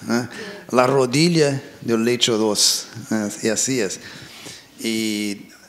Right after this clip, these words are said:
a nuestra visita empezamos a ver que son poquísimos los, esos momentos, esos instantes en que las personas se sienten resgatados su condición humana.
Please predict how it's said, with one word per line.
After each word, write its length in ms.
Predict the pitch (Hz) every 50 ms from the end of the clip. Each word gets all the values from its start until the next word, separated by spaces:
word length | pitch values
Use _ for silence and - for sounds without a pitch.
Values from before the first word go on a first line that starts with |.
| _ - - - - _ -
a 100 | - 120
nuestra 300 | 131 151 160 - - 156
visita 380 | 147 143 131 - 160 160 - 160
empezamos 500 | 160 139 - 139 123 - 139 139 139 135
a 40 | 120
ver 160 | 123 143 139
que 460 | - 147 139 135 123 117 113 110 - - - - - - _ -
son 300 | - - - 120 117 -
poquísimos 640 | 123 120 - - - 180 170 - - 143 127 120 113
los, 960 | 113 110 110 - - 113 113 - - - - - - - - - - - -
esos 300 | - - - 120 113 113
momentos, 480 | 131 120 117 120 131 139 143 135 127 120
esos 160 | - 117 110
instantes 640 | 117 113 104 - - 135 135 139 139 131 139 127 117
en 160 | 123 127 123
que 460 | 120 123 123 123 123 120 120 117 - - - - - - - - -
las 160 | - 117 101
personas 380 | - 120 113 - 135 135 139 131
se 120 | 139 127
sienten 540 | - - 135 135 135 135 131 135 131 131 135 - - 127 - - 117 113 - -
resgatados 1080 | - 117 113 117 139 151 143 135 143 135 127 123 - - 143 139 135 123 110 101 101 -
su 180 | - - 123 -
condición 480 | 117 113 110 107 - - - 113 110 110
humana. 460 | 107 104 101 98 95 - - -